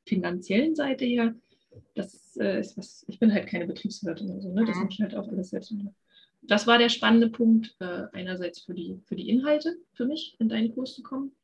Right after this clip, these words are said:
Speaker 2: Ja.
Speaker 1: Und eben dieses mit, dass Spiele einfach auch kleine Geschichten sind.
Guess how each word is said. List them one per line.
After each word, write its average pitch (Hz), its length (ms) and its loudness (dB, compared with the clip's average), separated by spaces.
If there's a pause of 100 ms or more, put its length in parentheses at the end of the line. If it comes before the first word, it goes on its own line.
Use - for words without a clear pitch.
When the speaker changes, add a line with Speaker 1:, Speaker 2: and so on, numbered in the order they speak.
(120)
Speaker 2:
Ja. 196 420 2 (140)
Speaker 1:
Und 214 280 0
eben 208 140 0
dieses 208 360 -2
mit, 208 200 -4
dass - 320 -16
Spiele 226 500 0
einfach 202 320 -2
auch 196 180 -4
kleine 202 280 0
Geschichten - 460 -6
sind. - 360 -20